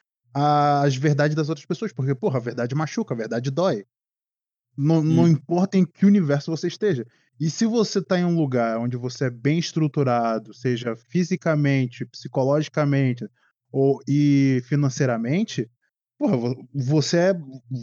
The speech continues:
Speaker 1: você é um semideus no mundo. E ela basicamente que tava entrando nesse, nesse, nesse universo. Se ela ficasse com, com aquele, com filha da puta, com pau no cu,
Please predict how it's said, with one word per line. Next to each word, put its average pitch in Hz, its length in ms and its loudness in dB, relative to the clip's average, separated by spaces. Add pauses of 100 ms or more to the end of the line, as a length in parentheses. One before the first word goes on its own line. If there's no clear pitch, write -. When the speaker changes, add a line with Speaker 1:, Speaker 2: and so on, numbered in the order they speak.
(100)
Speaker 1:
você 135 280 -2
é 143 40 -2
um 147 280 -2 (100)
semideus 160 800 2
no 208 140 4
mundo. 202 440 4 (480)
E 160 120 2
ela 208 160 2
basicamente 196 580 -4
que 180 220 -2
tava 165 260 -2 (240)
entrando 180 460 2
nesse, 165 440 2 (240)
nesse, 127 840 -2
nesse 120 240 0
universo. 113 480 0 (500)
Se 180 60 4
ela 214 240 2
ficasse 185 480 -4
com, 151 500 0 (280)
com 135 360 2
aquele, 127 520 0
com 131 160 -4
filha 127 200 0
da 117 120 -4
puta, 160 240 -2
com 123 140 -4
pau 127 200 0
no 117 100 -4
cu, 185 300 0